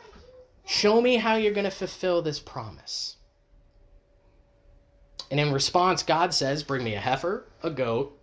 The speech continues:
a lamb, a turtle dove, and a pigeon." Well, of course, right? That makes perfect sense. Anytime I ask God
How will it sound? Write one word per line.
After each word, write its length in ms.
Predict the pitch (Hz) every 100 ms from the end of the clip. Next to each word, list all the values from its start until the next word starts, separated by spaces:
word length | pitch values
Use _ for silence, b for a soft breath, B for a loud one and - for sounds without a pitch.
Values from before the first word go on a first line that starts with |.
| -
a 80 | 127
lamb, 480 | 131 127 117 127 -
a 60 | 131
turtle 280 | 208 214 143
dove, 360 | 135 135 131 - B B B
and 160 | 147
a 40 | 147
pigeon." 400 | - 117 - - - _ _ _ _ _ - _ _ -
Well, 160 | - 196
of 80 | 196
course, 420 | 254 269 139 -
right? 220 | 151 220
That 140 | 220 247
makes 160 | -
perfect 400 | - 170 156 147
sense. 340 | - 170 208 196
Anytime 360 | 196 190 196
I 120 | 175 208
ask 280 | 156 113
God 360 | 139 147 147